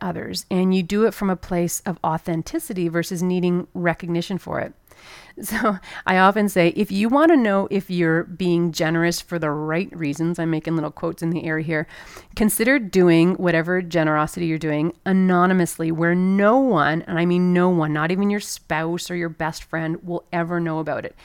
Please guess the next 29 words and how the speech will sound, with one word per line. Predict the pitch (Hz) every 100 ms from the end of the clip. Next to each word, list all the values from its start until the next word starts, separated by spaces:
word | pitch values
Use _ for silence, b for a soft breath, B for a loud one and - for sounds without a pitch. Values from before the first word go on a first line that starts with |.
| B B -
and | 190
see | - 202 196
if | 202
you | 220
still | - - - 165 151
want | 156 156
to | 156
do | 196 285
it. | - - B B -
Because | 180 185 175
victims | - 165 202 226 233
and | 208 190
survivors | - 175 160 151 156 180 214 - B B - 165
do | 180 185
those | 190 196 -
things | 160 160 170
for | -
various | 160 156 160 170 -
levels | 165 156 160
of | - 151
validation | 151 156 160 156 160 175 156
and | - 151
approval, | - - 302 240 - -
whereas | 170 165 160 156 156 - -
thrivers | 185 202 240 214 160 160 160
do | 175 170
it | 170
for | - 175 156 156 B B
self-satisfaction. | - - 151 - - 147 151 - 147 - 151 -